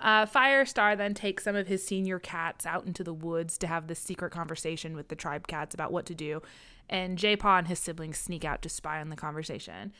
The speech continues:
And, um, Brambleclaw basically is saying, "We should go and recruit the cats that went on this journey with us, uh, since they all, they all owe the tribe." Uh, and, I mean, the,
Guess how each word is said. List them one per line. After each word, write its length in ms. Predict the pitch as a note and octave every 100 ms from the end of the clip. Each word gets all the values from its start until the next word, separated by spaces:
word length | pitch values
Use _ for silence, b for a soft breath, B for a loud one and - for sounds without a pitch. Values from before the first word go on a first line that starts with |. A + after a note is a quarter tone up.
| b b b b
And, 360 | - G3 F3+ F3 -
um, 360 | G3+ F3+ E3 F#3 _ _ _ _ _ - - -
Brambleclaw 540 | F#3+ C4 A#3 A3 G#3 F3
basically 440 | F3+ - F#3 E3+
is 100 | E3+
saying, 320 | - F3+ F3
"We 100 | G3
should 180 | - F3+
go 360 | F#3 F3+ F3+ F3
and 140 | E3+
recruit 420 | E3+ D#3+ - G#3 F#3+
the 60 |
cats 500 | F3 - F#3+ D#3+ -
that 160 | - -
went 160 | F#3+ G3
on 140 | F3
this 160 | E3+ D#3+
journey 320 | A#3+ F#4+ G4
with 240 | G#3+ E3+ E3
us, 380 | E3+ E3+ F#3 - B B B B
uh, 320 | - F#3 E3+ E3
since 260 | G#3 F#3
they 140 | - G#3
all, 460 | F#3+ F3+ F3 - -
they 200 | F3+ F3+
all 200 | G#3+ A#3+
owe 220 | - G3
the 120 | F#3+ F3+
tribe." 560 | - D#3+ D3 C#3+ G3 -
Uh, 440 | D#3+ E3 D#3 D#3 -
and, 480 | - F3 E3+ F3 E3+ -
I 100 | F3+
mean, 340 | F#3 E3+ E3+
the, 100 | F#3